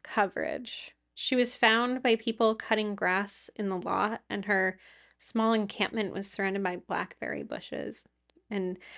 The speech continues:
I can tell you so little about her except that she had an enlarged heart. We think that when a body is found, if a person is not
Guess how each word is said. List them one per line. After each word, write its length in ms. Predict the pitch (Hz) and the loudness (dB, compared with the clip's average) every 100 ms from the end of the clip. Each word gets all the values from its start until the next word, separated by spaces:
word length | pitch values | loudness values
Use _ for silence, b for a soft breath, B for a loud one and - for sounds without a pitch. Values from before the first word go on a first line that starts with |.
| B B | B B
I 60 | 226 | -2
can 100 | 226 | 0
tell 160 | - 254 | 4 4
you 120 | 233 | 4
so 360 | - - 233 | 2 6 8
little 340 | 262 254 240 240 | 8 6 6 4
about 380 | 214 196 190 - | 4 4 4 4
her 200 | 226 220 | 4 4
except 380 | - - 202 | 2 -4 -2
that 140 | - - | -2 -4
she 180 | - 220 | -4 -4
had 380 | - 214 202 208 | -2 -2 -2 -4
an 100 | 190 | -6
enlarged 520 | 175 175 - - - | -4 -6 -8 -10 -10
heart. 320 | - - - _ _ _ _ _ _ | -10 -10 -12 _ _ _ _ _ _
We 340 | 233 277 349 370 | 2 6 8 6
think 460 | - - 339 349 | 2 4 4 6
that 120 | 339 240 | 4 4
when 120 | 240 | 4
a 60 | |
body 420 | 226 214 208 262 254 | 2 4 4 4 0
is 180 | 233 | -2
found, 540 | - 202 196 190 185 - | -2 -2 -2 -2 -4 -8
if 120 | 202 | -4
a 60 | 208 | -4
person 460 | - 247 269 311 285 | 0 2 2 2 2
is 200 | 208 202 | 2 0
not 300 | 196 202 | 0 0